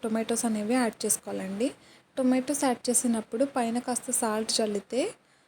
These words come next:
ఫాస్ట్గా మగ్గిపోతాయండి. So, ట్రై చేయండి ఈ చిట్కా అనేది. And నెక్స్ట్ బాగా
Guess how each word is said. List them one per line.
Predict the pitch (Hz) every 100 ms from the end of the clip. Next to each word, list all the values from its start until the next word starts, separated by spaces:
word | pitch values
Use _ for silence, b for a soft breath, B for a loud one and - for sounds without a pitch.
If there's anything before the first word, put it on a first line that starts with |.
| b -
ఫాస్ట్గా | 254 226 233 - 240 262 285 269 240 220
మగ్గిపోతాయండి. | 220 214 240 233 226 202 196 196 196 247 339 320
So, | 269 240
ట్రై | 226 208 -
చేయండి | 233 208 208
ఈ | 240
చిట్కా | 220 - 202 190
అనేది. | 190 196 202 294 403 B B B -
And | 226 226 226
నెక్స్ట్ | 220 - 240
బాగా | 220